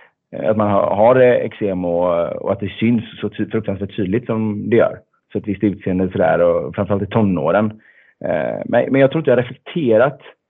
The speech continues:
över det så, så som man kanske borde göra. Utan jag fick ju till mig det när jag var ganska ung, eller väldigt ung. Och då, då, då var det liksom, okej, ja, ja,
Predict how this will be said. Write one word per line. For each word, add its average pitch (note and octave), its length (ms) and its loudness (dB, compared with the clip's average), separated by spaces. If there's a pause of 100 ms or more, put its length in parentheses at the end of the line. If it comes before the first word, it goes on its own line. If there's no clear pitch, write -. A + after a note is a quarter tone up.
(280)
över G2+ 320 0
det F#2+ 260 -2 (160)
så, E2+ 420 -2 (680)
så G#2 180 -6
som F2 640 -6
man G2+ 160 -2
kanske A2 240 0
borde A2 280 2
göra. C3 340 4 (240)
Utan G2+ 600 -6 (840)
jag G#2 220 0
fick A#2+ 160 -6
ju A2 220 0 (340)
till G2+ 160 -2
mig F#2+ 80 0
det F#2+ 60 2
när F#2 100 -2
jag F2 60 0
var F2 60 -2
ganska F#2+ 480 -6 (240)
ung, C3+ 320 2 (220)
eller F#2+ 120 -4
väldigt G#2+ 240 0
ung. - 180 -4 (340)
Och F#2+ 100 -12
då, G2+ 260 0
då, G2 520 0 (720)
då - 120 -6
var A#2+ 180 4
det G2+ 60 -2
liksom, G#2+ 340 -4
okej, C#3+ 360 0 (120)
ja, C3+ 140 0
ja, C3+ 280 -2